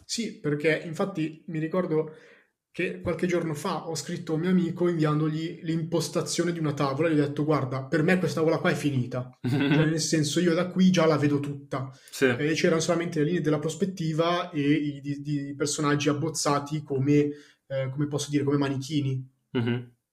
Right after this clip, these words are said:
Speaker 1: Ehm, quindi, cioè, quindi quello che hai detto prima anche mi, mi ci rivedo molto nel, nel discorso della,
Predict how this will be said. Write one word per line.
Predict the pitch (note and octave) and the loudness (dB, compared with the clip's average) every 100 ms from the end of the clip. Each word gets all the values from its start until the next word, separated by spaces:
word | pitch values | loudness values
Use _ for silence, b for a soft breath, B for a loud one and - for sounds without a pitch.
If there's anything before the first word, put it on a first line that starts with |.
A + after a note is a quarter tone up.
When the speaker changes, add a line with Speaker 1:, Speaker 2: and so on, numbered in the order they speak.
| _ _ _ _ | _ _ _ _
Speaker 1:
Ehm, | - C3+ C3+ C3 C3 C3 C3 C3 C#3 - - | -6 -2 0 0 0 0 0 -2 -6 -16 -18
quindi, | - F3+ G3 D#3 D#3 | -6 -2 0 0 -2
cioè, | - D3 | -8 -8
quindi | - F3 F3+ D3+ C#3 | -4 -2 0 -2 -2
quello | D3 | -4
che | D3+ | 0
hai | D3+ | 0
detto | D3 D3 D3+ | 2 0 -2
prima | C#3+ D3+ | -2 -2
anche | D3 D3 | -2 -4
mi, | C3 C3 | -4 -2
mi | C3 | -2
ci | C#3+ | -4
rivedo | C3+ C#3 | -4 -4
molto | C#3 C#3+ C3+ - C3+ | -2 0 -2 -2 -2
nel, | C3 | 0
nel | B2+ B2 B2+ B2+ C3 C3+ | 0 -2 -4 -6 -6 -10
discorso | C3 C3 - C3+ B2+ - | -8 -8 -8 -8 -8 -6
della, | B2+ B2+ B2+ B2+ - - | -6 -4 -6 -8 -10 -20